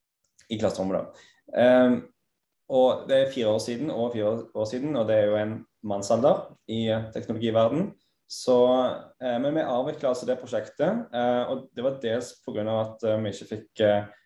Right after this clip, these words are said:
ehm, eh, altså det var blandede erfaringer ifra, eh, prosjektet. Ehm, eh, dårligere læringsutbytte, spesielt for de som følte det på nett. Det henger kanskje sammen med at vi drev med språkopplæring som krever,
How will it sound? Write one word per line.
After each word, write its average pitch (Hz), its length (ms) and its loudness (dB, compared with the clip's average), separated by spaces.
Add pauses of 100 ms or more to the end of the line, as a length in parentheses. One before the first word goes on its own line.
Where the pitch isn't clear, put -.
(300)
ehm, 98 800 0 (200)
eh, 113 160 0
altså 113 160 -2
det 104 60 0
var 107 220 2 (1200)
blandede 117 420 2
erfaringer 110 600 0
ifra, 107 580 0
eh, 104 140 -2
prosjektet. 127 760 -2
Ehm, 107 960 2 (200)
eh, 101 360 -2 (340)
dårligere 107 320 4
læringsutbytte, 107 640 0
spesielt 107 360 0
for - 80 -4
de 98 80 2
som - 140 -6
følte 95 260 -4
det 95 120 -6
på 104 80 -2
nett. 147 300 2 (500)
Det 107 140 4
henger 110 220 0
kanskje 107 260 -2
sammen 104 320 0
med 98 160 2
at 95 160 -2
vi 104 120 -4
drev 95 180 0
med 104 80 -4
språkopplæring 107 760 0
som 117 140 -10
krever, 98 500 0